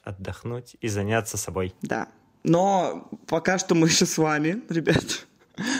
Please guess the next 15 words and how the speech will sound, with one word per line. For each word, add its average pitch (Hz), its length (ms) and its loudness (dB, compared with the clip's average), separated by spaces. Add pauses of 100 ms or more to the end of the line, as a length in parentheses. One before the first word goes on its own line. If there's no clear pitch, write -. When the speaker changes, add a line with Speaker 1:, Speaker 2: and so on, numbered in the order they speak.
(160)
Speaker 2:
Да, 139 260 0
пока 160 260 -2
что 165 180 -4
мы 151 120 2
ещё 147 140 -2
с - 100 -10
вами, 127 220 0
всё 131 180 -6
хорошо. 135 460 0
И 254 100 0
Speaker 1:
Да. 107 160 4
Speaker 2:
сегодня 156 500 2
мы 143 540 2
с, - 180 -8
э, 135 320 0